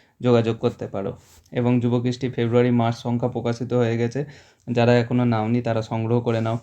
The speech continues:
পুলিশ প্র্যাকটিস সেট মাত্র দুশো কুড়ি টাকায়, যারা পেতে চাও তারা এই নাম্বারে WhatsApp করো, ঠিক আছে? সকলকে thank you, চ্যানেলটিকে সাবস্ক্রাইব করে রেখো আরও এরকম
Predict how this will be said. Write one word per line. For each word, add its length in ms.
পুলিশ 280
প্র্যাকটিস 440
সেট 220
মাত্র 340
দুশো 280
কুড়ি 240
টাকায়, 320
যারা 220
পেতে 280
চাও 200
তারা 160
এই 220
নাম্বারে 260
WhatsApp 480
করো, 140
ঠিক 140
আছে? 180
সকলকে 420
thank 260
you, 80
চ্যানেলটিকে 440
সাবস্ক্রাইব 500
করে 140
রেখো 260
আরও 240
এরকম 340